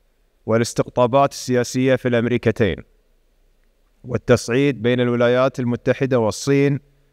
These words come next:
مع تداعياته على سلاسل التوريد العالمية والتجارة الدولية.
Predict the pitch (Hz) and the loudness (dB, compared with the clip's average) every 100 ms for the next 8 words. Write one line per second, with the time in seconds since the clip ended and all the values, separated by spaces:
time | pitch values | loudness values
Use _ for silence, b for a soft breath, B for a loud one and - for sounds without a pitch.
0 | _ 110 113 113 117 120 110 127 135 135 | _ -4 -2 0 0 2 2 2 2 0
1 | 120 107 113 110 123 123 113 117 - 120 | -2 0 0 0 2 2 0 -4 -4 -2
2 | 117 127 113 98 113 117 123 123 123 120 | 0 0 -2 0 0 0 2 2 2 0
3 | 120 113 110 - 113 117 110 98 107 101 | -4 -4 -4 -2 0 2 2 2 0 0
4 | 92 78 73 | 0 0 -4